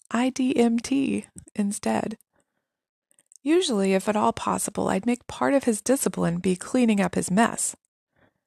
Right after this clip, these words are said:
And sometimes this was counterproductive, like the time he got his sister's hair caught in the sweeper.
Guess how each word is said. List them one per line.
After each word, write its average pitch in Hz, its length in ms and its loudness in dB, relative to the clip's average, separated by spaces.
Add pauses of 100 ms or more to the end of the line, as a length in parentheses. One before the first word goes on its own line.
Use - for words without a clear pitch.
(160)
And 240 160 0
sometimes 294 420 0
this 233 200 0
was 202 120 0
counterproductive, - 880 -2 (240)
like 214 200 2
the 214 80 -2
time 247 240 2
he 233 60 4
got 208 160 4
his 180 100 2
sister's - 400 0
hair 180 260 2
caught - 280 0
in 185 60 -6
the - 80 -4
sweeper. - 520 -4